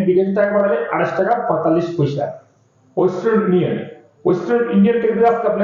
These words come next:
সৌদি আরব থেকে বাংলাদেশে টাকা পাঠান, আপনার ব্যাংক অ্যাকাউন্টে দিবে আঠাশ টাকা সাতাশ পয়সা, and নামের উপর টাকা পাঠালে আঠাশ টাকা ঊনানব্বই পয়সা, and বিকাশে টাকা পাঠালে আঠাশ টাকা সাতাশ পয়সা। এসটিসি পে, এসটিসি পে মোবাইল অ্যাপ্লিকেশন থেকে যদি আজকে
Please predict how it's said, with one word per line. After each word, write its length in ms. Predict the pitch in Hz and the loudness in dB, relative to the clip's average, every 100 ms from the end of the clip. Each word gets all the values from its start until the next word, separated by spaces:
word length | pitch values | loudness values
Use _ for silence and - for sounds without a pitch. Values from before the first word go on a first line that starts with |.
| 190 | 0
সৌদি 160 | 190 196 | 0 0
আরব 80 | |
থেকে 120 | 214 208 202 | 0 2 2
বাংলাদেশে 240 | 196 190 | 2 2
টাকা 120 | 202 190 | 0 2
পাঠান, 180 | 185 190 - | 2 2 0
আপনার 220 | - 185 202 - | -2 0 0 2
ব্যাংক 160 | - 196 | 0 0
অ্যাকাউন্টে 260 | 202 208 208 | 0 0 2
দিবে 140 | 220 240 - - - _ - | 4 2 -2 -8 -12 _ -2
আঠাশ 180 | 180 - | -2 0
টাকা 140 | 185 214 214 | 0 0 0
সাতাশ 240 | 196 196 190 | 0 0 0
পয়সা, 240 | 208 220 233 233 - - - 151 | 0 2 2 0 -4 -8 -4 -2
and 100 | 180 | 2
নামের 200 | 180 190 190 | 2 2 0
উপর 100 | 196 | 0
টাকা 140 | 190 185 196 | 0 2 2
পাঠালে 280 | 190 202 233 - - - | 2 2 2 0 -2 0
আঠাশ 180 | 180 - 190 | 0 0 0
টাকা 200 | 185 214 214 - | 2 0 0 -2
ঊনানব্বই 360 | 185 190 185 190 | 0 0 0 2
পয়সা, 240 | 190 202 220 220 - - 151 | 2 2 0 -2 -8 -6 -2
and 100 | 196 190 | 0 2
বিকাশে 220 | 175 196 | 2 2
টাকা 120 | 202 196 | 0 2
পাঠালে 200 | 196 226 - | 2 0 -2
আঠাশ 160 | 160 170 190 | -2 -2 0
টাকা 140 | 190 240 - | 2 2 0
সাতাশ 260 | 165 175 175 165 | 0 0 0 0
পয়সা। 220 | 139 - - - _ - _ _ _ _ - | 0 -4 -8 -18 _ -20 _ _ _ _ -2
এসটিসি 380 | 185 214 196 156 | -2 2 2 2
পে, 100 | 110 101 - - _ - | 0 -4 -10 -18 _ -4
এসটিসি 280 | 156 220 202 | -4 0 2
পে 60 | 226 214 | 4 4
মোবাইল 160 | 196 220 | 2 0
অ্যাপ্লিকেশন 340 | 214 202 202 | 0 0 0
থেকে 120 | 214 214 | 2 2
যদি 100 | 214 | 2
আজকে 140 | 214 | 2